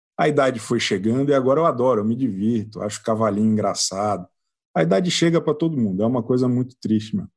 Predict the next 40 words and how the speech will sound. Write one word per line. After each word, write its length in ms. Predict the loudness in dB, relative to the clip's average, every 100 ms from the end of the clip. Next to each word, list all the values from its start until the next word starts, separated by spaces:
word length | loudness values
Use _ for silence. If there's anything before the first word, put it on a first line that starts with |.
| _ _ _ _ _
E, 760 | 2 4 4 6 6 6 4 4
e, 40 |
e 60 | 2
a 60 |
Poliana, 600 | 4 4 4 4 4 4
eu 80 | 4
gosto 300 | 4 2 2
dela 180 | 2 2
muito 240 | 0 -2
mais 220 | 0 0 0
como 200 | 0 0
repórter 500 | 0 2 0 0 -2
do 80 |
que 140 | -2 -4
como 180 | -2 -4
apresentadora. 680 | -2 -2 0 -2 0 0
Eu 120 | 0 -2
até 240 | 0 2
hoje 420 | 4 2 -2 -6 -12 _ _ _ _ _ 0
acho 280 | 0 0
que 100 | 0
não 160 | 2 2
foi 280 | 2 4 4
o 40 |
melhor 760 | 4 4 4 4 4 2 0 -2
caminho, 520 | -2 0 0 0 0
assim, 340 | 0 -2 -2 -2
pro, 240 | -2 -2
pro 140 | -4 -4
Fantástico 520 | 0 2 0 -2 -6
e 40 |
pra 200 | 0 2
ela. 220 | 2 -2 -8 _ _ _
Ela 120 | 0 2
é 20 |
uma 120 | 0
excelente 460 | 0 0 0 0 -2
repórter, 560 | -2 0 0 0 -8 -12 _ _ _ _
como 180 | 0 2
apresentadora 880 | 2 0 0 0 0 2 2 0